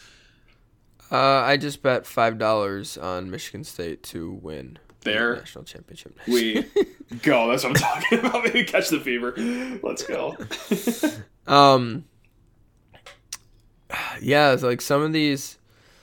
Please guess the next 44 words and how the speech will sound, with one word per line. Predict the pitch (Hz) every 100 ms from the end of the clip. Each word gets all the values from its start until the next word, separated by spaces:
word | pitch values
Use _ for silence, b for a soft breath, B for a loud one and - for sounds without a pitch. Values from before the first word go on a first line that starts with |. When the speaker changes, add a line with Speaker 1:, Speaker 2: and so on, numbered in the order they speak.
| b b _ _ _ - _ -
Speaker 1:
it | - -
Speaker 2:
Surprised | 151
Speaker 1:
is | 175 180
too | 160
early. | 143
Speaker 2:
Maryland's | 143 131 113
Speaker 1:
You're | 123
Speaker 2:
as | 113
Speaker 1:
right. | 101
Speaker 2:
high |
as | 95
they | 98 87
are, | 82
too. | - 98 69 - -
Not, | 131 147
not, | 143 127
not | 147
to | 139
already | 123 107
jump | 117 104
around | 107 95
and |
talk | 98 90
other | 87 80
Big | 85
Ten | - 80 80
teams, | 87 78
but | 78
Maryland | 156 302 262
at |
twenty-two | - 165 151 165
to | 135
one, | 131 131
especially | 117 143 - 160
with | -
their | 113
offseason | 113 131 - 82 78
they're | -
having | 69 62 80
in | 80
the |
transfer | - 117 - 90
portal, | - 67 73
like, | 62 - -